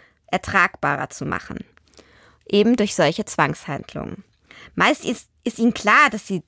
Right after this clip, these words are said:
das, was sie da tun, irgendwie ein bisschen irre ist oder vermutlich gar keinen Nutzen hat, aber sie können es eben nicht lassen. Und manchmal werden dann Zwangsverhalten und Zwangsgedanken so stark,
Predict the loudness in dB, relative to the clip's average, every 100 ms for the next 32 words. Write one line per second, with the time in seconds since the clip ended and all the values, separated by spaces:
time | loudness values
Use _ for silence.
0 | -2 -2 0 -4 0 0 -2 0 2 2
1 | 2 2 0 0 0 -2 _ -10 -6 -4
2 | 0 4 6 6 4 0 -2 0 2 2
3 | 0 -4 2 2 2 -2 0 0 2 2
4 | 2 0 -2 2 2 0 -4 -6 -4 0
5 | 0 -2 -6 -4 -4 -6 _ _ _ -6
6 | -4 -2 -2 -4 -14 -18 _ _ _ _
7 | _ _ -20 -20 -6 0 2 2 0 2
8 | 2 4 2 2 0 -2 -6 -10 -12 0
9 | 0 0 -4 0 2 2 -2 -6 -4 -2
10 | -2 -6 -10 -4 2 2 2 -4 -4 -2
11 | -4 -6 2 4 6 4 -2